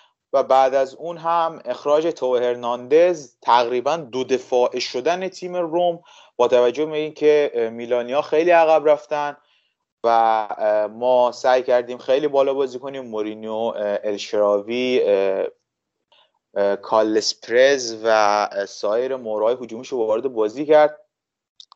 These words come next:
که بتونه نتیجه رو برگردونه، ولی خب، اه، نتونستیم باز هم گل بزنیم به خوبی. موقعیت ایجاد کردیم اما گل نزدیم، مثل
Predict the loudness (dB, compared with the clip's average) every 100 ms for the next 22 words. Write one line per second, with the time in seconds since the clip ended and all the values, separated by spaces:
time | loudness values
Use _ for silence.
0 | -4 -2 0 -2 -2 -6 -4 -4 -4 2
1 | 2 4 4 4 4 4 4 2 -4 -6
2 | -8 _ _ -20 _ 0 2 2 0 0
3 | 2 2 2 0 -4 -12 _ _ _ _
4 | _ -20 -8 0 0 0 -10 -10 -12 -12
5 | -12 -2 0 0 -4 -12 -12 -6 -2 -2
6 | -2 -2 -2 0 -2 -2 -2 -2 -2 -6
7 | -6 -4 -2 0 0 -2 0 0 0 0
8 | 0 0 -4 -8 -4 -2 0 0 2 4
9 | 2 0 -6 -10 -8 -2